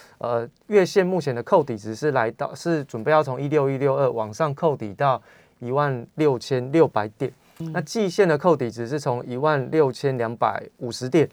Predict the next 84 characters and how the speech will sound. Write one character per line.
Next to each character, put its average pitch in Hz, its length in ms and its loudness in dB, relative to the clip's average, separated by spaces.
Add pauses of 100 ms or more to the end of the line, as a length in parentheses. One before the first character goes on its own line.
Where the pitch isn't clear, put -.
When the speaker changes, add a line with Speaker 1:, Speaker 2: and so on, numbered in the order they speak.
(200)
Speaker 1:
要 151 160 6
往 110 200 0
上 143 180 -2
扣 139 200 -2
底 110 100 -8
到 120 220 0
一 107 100 -8
万 117 240 -2
七。 113 400 -8 (300)
哦， 117 160 -2
所 175 160 2
以 165 40 2
其 139 140 -6
实 127 140 -8
呢， 131 100 -2
从 127 220 -6
这 180 160 -2
两 113 180 0
个， 120 220 -2 (360)
呃， - 180 -12
价 151 200 4
格 127 200 0 (300)
区 151 200 -6
间 147 160 -2
带 147 180 2
来 110 140 -4
看 156 340 0
呢， 117 220 -4
大 143 160 2
概 139 240 4 (280)
一 127 140 -4
万 160 180 4
七 143 180 -6
千 147 220 -2
点 117 200 -6
绝 120 200 -8
对 143 200 0
是 127 320 -6 (120)
多 139 180 0
空 139 220 -4
之 131 160 -8
间， 127 240 -4
哦， 107 160 -6
兵 127 160 -8
家 127 160 0
必 123 200 -6
争 107 220 -6
之 104 140 -16
地。 101 180 -12 (180)
Speaker 2:
嗯。 185 320 -2
Speaker 1:
哦， 110 160 -4
所 165 140 0
以 143 220 0
一 123 80 -2
万 160 160 4
七 143 120 -4
千 151 140 -2
点 117 140 -4
非 135 120 -4
常 120 120 -2
的 104 80 -8
重 117 240 -6
要。 117 180 0 (300)
那 175 120 2
当 165 200 4
然， 143 100 2
同 135 200 -4
样 165 120 2
的， 135 60 -2
我 113 60 -4
们 113 120 -8
上 165 160 -2
个 127 80 0
礼 113 80 -2
拜 143 120 0
有 131 80 0
跟 135 140 -4
大 131 120 0
家 135 60 2
讲， 107 180 -4
台 120 140 -4
北 165 120 2
股 120 160 -6
市， 151 220 -4